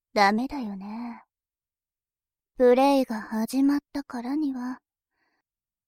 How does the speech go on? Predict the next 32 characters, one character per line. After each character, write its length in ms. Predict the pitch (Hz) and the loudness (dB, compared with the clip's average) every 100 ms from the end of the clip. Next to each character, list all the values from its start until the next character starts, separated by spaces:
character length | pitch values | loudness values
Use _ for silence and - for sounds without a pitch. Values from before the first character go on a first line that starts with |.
| _ _ _ _ _ _ - | _ _ _ _ _ _ 2
僕 340 | 294 - 330 277 | 2 2 -8 -8
は 220 | 233 214 | -8 -8
も 380 | 196 226 269 269 | -6 -4 -4 -4
う、 600 | - _ _ _ _ 214 | -10 _ _ _ _ -4
お 40 | |
客 280 | 214 247 - | 0 0 -2
さ 280 | - 269 269 | -4 0 2
ん 80 | 262 | 0
じ 80 | |
ゃ 60 | 262 | -2
な 160 | 247 277 | -6 -6
く 140 | - | -12
っ 40 | 254 _ _ | -20 _ _
て、 260 | 226 220 - _ _ _ _ _ _ _ _ _ _ _ | -16 -16 -20 _ _ _ _ _ _ _ _ _ _ _
女 460 | 269 277 311 339 | 4 6 6 4
王 40 | 339 | 0
様 360 | - 294 254 226 | -2 0 0 -2
に 160 | 214 | -6
ひ 220 | 190 220 214 | -6 -8 -4
ざ 180 | 214 | -2
ま 160 | 254 262 | 0 -2
ず 140 | - _ _ | -6 _ _
く、 200 | 262 - _ _ _ _ _ _ _ _ | -20 -20 _ _ _ _ _ _ _ _
一 340 | _ - 277 269 | _ 0 4 6
人 160 | 269 | 6
の 280 | 233 208 208 | 2 0 -4
男 420 | 220 254 254 269 | 0 2 2 2
の 120 | 285 277 | 0 0
子 140 | 262 | -4
で 160 | 247 254 | -8 -12
し 180 | - - _ | -16 -20 _
か 280 | 233 226 | -18 -18